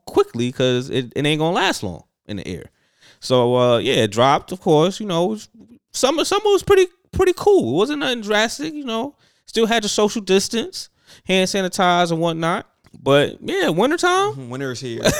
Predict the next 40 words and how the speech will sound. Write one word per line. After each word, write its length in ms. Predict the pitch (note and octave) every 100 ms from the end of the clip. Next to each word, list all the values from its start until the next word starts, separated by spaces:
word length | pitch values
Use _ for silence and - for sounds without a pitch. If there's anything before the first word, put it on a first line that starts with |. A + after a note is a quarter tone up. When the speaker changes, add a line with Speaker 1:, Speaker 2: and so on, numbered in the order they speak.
| -
Speaker 1:
<laughs> 260 | G3 - -
Winter 340 | E3+ F4+ G4+
is 260 | B3 D4 B2+
Speaker 2:
Winter 220 | B2+ B2+
is 140 | B2+
here. 460 | D3 C#3 C3 A#2+ A#2+ _ _ _ -
Speaker 1:
it's 200 | D4+ E3+
different, 400 | G#3+ G4 D3+ A#2+
baby. 440 | F#3 C4 E4 E4 - _ _ _
And 140 | C3 D3+
then, 180 | F#3+
you 100 | A#3+
know, 380 | B3+ G#3 G#3+ D#4 - - _ _ _ _ _
now 260 | B2+ D#3 F3+
it's, 80 | E3+
um, 640 | D3+ - A#1+ A#1 - F#2+
what, 240 | - B2+ F#2+
Am-, 200 | E2+ F2+
Amari 380 | F#2 G2 C#3+ E3
Khan, 540 | D#3+ F3 F3 F3 F3+
whatever. 420 | E3+ F3 F3 F3+ F3
They, 140 | F3 F#3+
and 100 | A2+
everybody 340 | G#2+ C#3+ D3 C3+
Speaker 2:
Amari 120 | B2
Speaker 1:
saying 200 | D#3 C3+
Speaker 2:
Khan, 80 | B2+
Speaker 1:
Amarion. 460 | D3 D3+ C#3 C3
Speaker 2:
Amarion. 220 | C3 C3 D#3+
Speaker 1:
I 100 | C#3
feel, 320 | - F3 D#3+
I 100 | C#3+
feel 240 | D#3 E3 D3
sorry 240 | D#3 C#3
for 140 | - A#2+
Amarion, 380 | A#2 G2+ F#2 E2+
Speaker 2:
Hey, 380 | C3+ C#3 C3 B2+
Speaker 1:
man. 80 |
Speaker 2:
man, 160 | B2+ C#3+
touch. 400 | - A#4 A4+ -